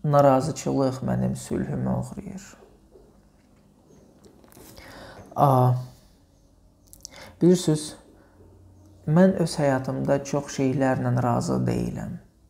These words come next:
Razı deyiləm necə, a, bəzi insanlar hərəkət eləyir. Razı deyiləm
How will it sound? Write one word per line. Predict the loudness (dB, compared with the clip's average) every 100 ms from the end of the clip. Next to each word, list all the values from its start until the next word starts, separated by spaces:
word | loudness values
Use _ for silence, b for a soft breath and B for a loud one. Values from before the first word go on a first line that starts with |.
| _ -20 B B B 2
Razı | 4 4 4 4
deyiləm | 4 4 4 2 2
necə, | 0 0 2 2 2 0 -4 -14 -20 _ b b b b b _
a, | 2 4 4 4 2 2
bəzi | 4 4 4 -2
insanlar | -4 -4 -2 0 0 -2
hərəkət | -2 -4 -4 -8 -6
eləyir. | -6 -6 -6 -8 -12 _ B B B B
Razı | 2 4 4 2 0 0
deyiləm | 0 0 0 -2 -2